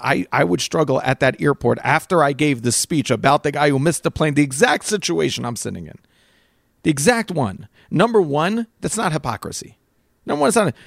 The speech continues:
a person working on something is not a hypocrite. That, that's not what hypocrisy is. That's number one.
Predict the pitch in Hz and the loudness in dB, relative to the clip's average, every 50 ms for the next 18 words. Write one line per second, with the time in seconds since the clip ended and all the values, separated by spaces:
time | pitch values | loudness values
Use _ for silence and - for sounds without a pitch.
0 | - _ - - - - - 285 - 285 254 185 165 214 208 - 180 147 131 120 | -20 _ -4 -2 2 4 4 4 4 2 2 4 4 4 4 2 0 0 0 0
1 | 113 - 139 123 - 139 131 120 156 156 143 113 120 - - 110 - - - - | 0 0 0 0 0 0 0 2 2 2 2 2 0 0 -2 -4 -10 -12 -14 -18
2 | _ _ _ _ _ _ _ _ _ _ - 151 156 170 156 - 208 214 208 220 | _ _ _ _ _ _ _ _ _ _ 0 0 2 0 0 2 2 2 2 4
3 | 190 - 165 - 143 127 120 - 120 107 - - - - - - - 165 151 202 | 4 4 2 2 0 -2 0 -2 -4 -4 -4 -6 -8 -10 -6 -2 -2 0 0 0
4 | 180 156 139 120 117 113 - - | 0 0 -2 -2 -4 -6 -12 -14